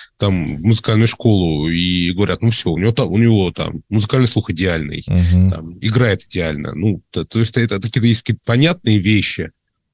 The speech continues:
Speaker 1: а есть такие, когда действительно вот вроде и это нравится, и то нравится, и здесь какой-то про-, прогресс есть, <clears throat>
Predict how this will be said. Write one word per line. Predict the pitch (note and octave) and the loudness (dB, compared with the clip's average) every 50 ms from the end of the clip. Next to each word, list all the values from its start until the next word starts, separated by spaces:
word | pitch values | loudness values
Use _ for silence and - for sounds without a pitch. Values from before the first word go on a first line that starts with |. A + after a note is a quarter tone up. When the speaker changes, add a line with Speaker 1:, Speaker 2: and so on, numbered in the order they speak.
| _ _ | _ _
Speaker 1:
а | F#2+ | 0
есть | G#2+ B2+ C#3 - - | 0 2 2 0 0
такие, | B2+ A#2+ - - D3 D#3 D#3 | -2 -4 -2 0 2 2 2
когда | - - G#2 G2 F2 A2+ | 2 0 -2 0 2 0
действительно | A2 G#2 - - C#3 A#2+ - A#2 G#2+ G2+ | 0 0 0 0 -2 0 2 2 2 2
вот | G2+ F#2 F#2+ G2+ G2+ - - - - F2+ D#2 - - - F#2+ - - _ _ _ _ _ _ _ _ _ _ _ _ _ _ _ _ _ - | 2 2 2 2 0 0 -2 -8 -8 -8 -10 -10 -10 -12 -14 -14 -16 _ _ _ _ _ _ _ _ _ _ _ _ _ _ _ _ _ -4
вроде | F3 G#2 C#3+ D#3 C#3+ C3 C#3 | 2 4 4 6 6 6 4
и | E3 | 4
это | F#3+ - E3 | 2 2 0
нравится, | B2+ A#2 A2 A#2 G#2+ F#2+ F#2+ - - - G2+ | 0 2 2 2 2 0 0 -2 -2 -4 -4
и | - | -2
то | - D3+ D#3 | 0 2 2
нравится, | D3+ C#3+ A#2 A2 G2 F2+ F2 E2+ - - F#2 | 4 4 2 2 0 -2 -2 -4 -6 -4 -4
и | G2+ | -4
здесь | G2+ G2+ G2 F#2+ G2+ C#3 E3 F3 - | -4 -4 -4 -2 0 0 0 0 0
какой-то | - A2+ - - - F#2 - - - F#2 F#2 F2+ F2 E2+ E2 D2+ - - | -4 -6 -6 -4 -6 -8 -8 -6 -6 -6 -4 -4 -4 -4 -4 -6 -6 -4
про-, | - G#2+ A2+ F2+ | -2 -2 -2 -2
прогресс | - - C3 C3+ A#2 B2+ A#2+ G#2 F#2+ - - - | -2 0 0 2 4 4 4 4 2 0 -2 -4
есть, | - F2 E2+ - - - - - _ _ | -6 -6 -4 -4 -6 -8 -10 -14 _ _
<clears throat> | - - - - | -2 -2 0 2